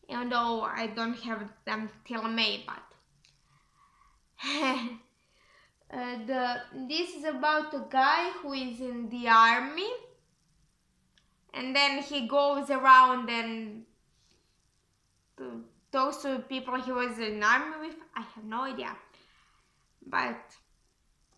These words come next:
I give it four out of five stars. This was go-, good. And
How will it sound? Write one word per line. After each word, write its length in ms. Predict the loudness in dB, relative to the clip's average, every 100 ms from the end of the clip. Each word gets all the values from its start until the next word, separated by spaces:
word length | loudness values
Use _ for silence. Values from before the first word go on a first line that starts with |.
| -20 -20 _ _ -10
I 100 | -4
give 140 | -2
it 100 | -2
four 180 | 0 4
out 200 | 4 2
of 100 | -6
five 320 | 2 4 4
stars. 320 | -2 -2 0
This 160 | -4 -8
was 240 | -12 -12
go-, 240 | -14 -16 -16 -18 _ _ _ _
good. 340 | -12 -8 -8 -10 -18 _ _ _ _ _ _ _ _ _ _ _ _ _ _ _ _ _ _ -10
And 540 | -8 -8 -8 -8 -10